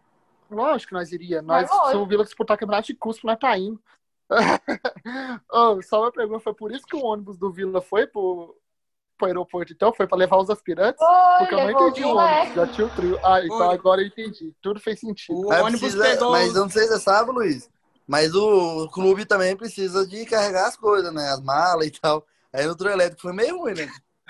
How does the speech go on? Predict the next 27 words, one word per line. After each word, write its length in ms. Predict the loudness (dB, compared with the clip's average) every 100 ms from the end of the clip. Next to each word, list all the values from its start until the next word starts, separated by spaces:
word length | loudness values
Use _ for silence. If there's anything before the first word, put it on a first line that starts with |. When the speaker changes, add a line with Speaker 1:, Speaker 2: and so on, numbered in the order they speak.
| -20 _ _ -20
Speaker 4:
<laughs> 200 | -16 -6
De 60 | 0
carregar 320 | 2 4 2
as 80 | 2
caixas. 560 | 2 4 2 -2 -10 -10 -14 _ -14 -2
<laughs> 840 | 0 0 2 0 0 -8 -12 -16 _ -20 -20 _ _ -20 -18 -18 -20 -20 -6
Speaker 3:
E 120 | 2
Speaker 4:
É, 420 | 6 6 4 -2 -2
sei. 160 | 2
Speaker 3:
eu 120 | 2
vi 140 | 2 -4
muita 360 | -4 0 0 0
gente 200 | -2 0
falando, 260 | 0 2 2
"Ah, 400 | 2 0 -2 -8
os 140 | -6
aspirantes 420 | -6 -6 -6 -6
estão 160 | -4 -6
aí, 380 | -4 -6 -6 -6
ninguém 480 | -8 -10 -6 -4 -4
nem 260 | -6 -6
jogou 380 | -6 -6 -6 -6
nessa 180 | -8 -14 -18 -14
Série 280 | -6 -6 -6
C, 460 | -12 -14 -8 -6 -8
que 80 |
não 100 | -14